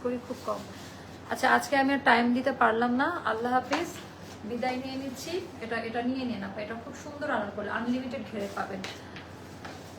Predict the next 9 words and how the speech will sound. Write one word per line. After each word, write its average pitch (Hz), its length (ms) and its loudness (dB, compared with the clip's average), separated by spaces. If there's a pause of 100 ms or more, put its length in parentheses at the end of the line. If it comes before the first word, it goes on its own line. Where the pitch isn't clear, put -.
(460)
সাধারণত 269 480 4
অন্য 269 280 6
পেজ 277 180 4
থেকে 285 200 4
জামা 247 260 6
নিলে 254 200 4
দেখা 226 340 2
যায় 254 180 2
যে 262 200 4